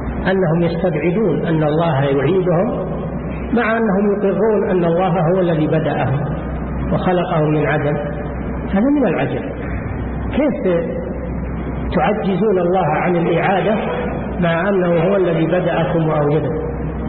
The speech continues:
"وإن تعجب فعجب قولهم أإذا كنا ترابا أإنا لفي خلق جديد".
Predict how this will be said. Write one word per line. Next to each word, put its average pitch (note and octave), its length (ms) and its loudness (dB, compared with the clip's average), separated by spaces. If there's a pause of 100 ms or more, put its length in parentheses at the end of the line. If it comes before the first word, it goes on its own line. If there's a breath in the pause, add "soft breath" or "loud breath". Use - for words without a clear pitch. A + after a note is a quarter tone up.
(340)
"وإن E3+ 280 2
تعجب E3 280 2
فعجب D#3+ 500 0
قولهم D3+ 640 0
أإذا F#3 300 2 (100)
كنا D#3 260 2 (100)
ترابا C#3+ 640 0 (280)
أإنا E3+ 460 2
لفي D#3+ 260 0
خلق D#3+ 240 0 (100)
جديد". C#3+ 340 0